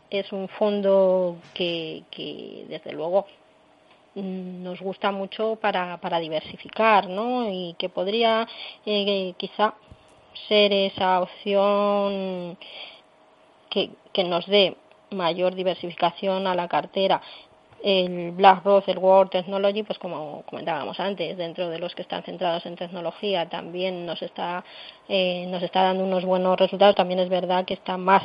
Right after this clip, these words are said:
centrado, ¿no?, en ese sector que los otros dos que pueden diversificar, aunque ahora tienen ese sesgo, pueden dife-, diversificar con, con otros sectores. Mm, si me tuviera que quedar, bueno, pues, eh, yo me hemos mencionado el Fan Smith, que es el que, que estamos siguiendo,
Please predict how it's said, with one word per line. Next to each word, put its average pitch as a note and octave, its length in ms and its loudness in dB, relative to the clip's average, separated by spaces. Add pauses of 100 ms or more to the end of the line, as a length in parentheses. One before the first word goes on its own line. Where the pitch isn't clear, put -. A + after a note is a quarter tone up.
centrado, E3+ 580 2
¿no?, G3+ 260 2
en E3+ 120 -4
ese F3 240 -6
sector G#3 500 4
que G3+ 140 4
los F3 160 4
otros F#3 280 2
dos G3+ 240 4
que F3+ 140 -4
pueden F#3 320 0
diversificar, F3+ 680 4
aunque E3 200 -2
ahora F3 200 -4
tienen F3 260 -10
ese F3+ 160 -6
sesgo, F#3+ 340 -2
pueden F3+ 280 -2
dife-, F3+ 340 -6 (320)
diversificar F#3+ 800 0
con, E3 320 -4 (380)
con G3 200 2
otros G#3 300 4
sectores. G#3+ 560 6 (380)
Mm, G3 580 -2 (720)
si A3 160 4
me G#3+ 120 4
tuviera A#3 260 8
que B3+ 100 4
quedar, B3 320 12
bueno, F#3 320 2
pues, E3 160 -6
eh, E3+ 400 0
yo F#3 100 -2
me F3+ 120 -4
hemos F3+ 280 -2
mencionado F#3 520 -2
el F#3 80 -2
Fan F3+ 280 -2
Smith, G#3+ 360 0
que - 120 -10
es - 120 -12
el F3 340 -6
que, F3 460 -8
que F3+ 80 -6
estamos F3+ 400 -2
siguiendo, F#3 580 -2